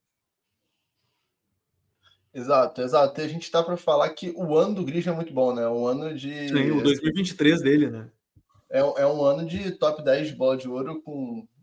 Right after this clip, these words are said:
Speaker 1: com certa tranquilidade, assim, afirmando. Até porque ele contribui muito, né? O, o, o, o Simeone achou ele numa posição nova, né? Jogando um pouco mais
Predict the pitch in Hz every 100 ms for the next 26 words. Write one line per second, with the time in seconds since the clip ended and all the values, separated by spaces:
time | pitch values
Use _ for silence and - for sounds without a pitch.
0 | _ _ 117 - 127 123 131 127 131 135
1 | 135 117 107 135 131 127 117 123 143 135
2 | 127 127 113 139 170 _ _ _ _ _
3 | - 117 156 156 170 - 165 175 175 160
4 | 160 160 160 - 160 160 156 127 156 196
5 | 170 180 196 170 160 160 156 139 151 151
6 | 143 143 139 135 123 117 131 131 127 123
7 | 123 117 113 117 - 135 147 156 151 147
8 | 143 143 135 143 131 - 120 120 156 135
9 | 123 123 120 113 113 120 120 117 120 -
10 | 117 117 113